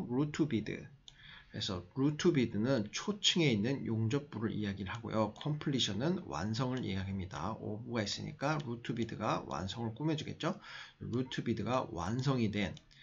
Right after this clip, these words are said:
그래서 between이니까 루트 비드가 완성이 된 시간이랑, 최대 시간이랑,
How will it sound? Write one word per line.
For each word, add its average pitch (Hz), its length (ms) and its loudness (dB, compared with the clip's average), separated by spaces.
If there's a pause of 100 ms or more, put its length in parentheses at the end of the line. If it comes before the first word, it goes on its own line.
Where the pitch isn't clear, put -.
(240)
그래서 101 240 -8 (120)
between이니까 117 1080 2
루트 127 420 -2
비드가 127 340 2
완성이 110 560 0
된 113 340 2 (280)
시간이랑, 107 1000 6
최대 156 320 0
시간이랑, 135 840 4